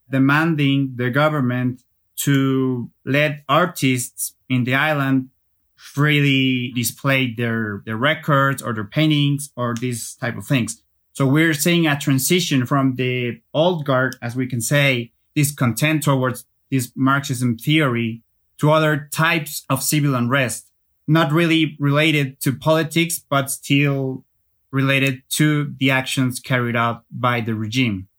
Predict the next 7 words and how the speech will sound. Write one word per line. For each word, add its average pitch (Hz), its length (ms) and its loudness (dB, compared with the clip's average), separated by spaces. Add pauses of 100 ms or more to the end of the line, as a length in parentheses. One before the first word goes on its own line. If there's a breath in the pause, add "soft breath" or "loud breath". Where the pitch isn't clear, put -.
(280)
Over 143 160 2
the 135 120 0
next 147 440 0
months 160 420 2
and, 139 280 2
and 135 180 0
years, 156 480 0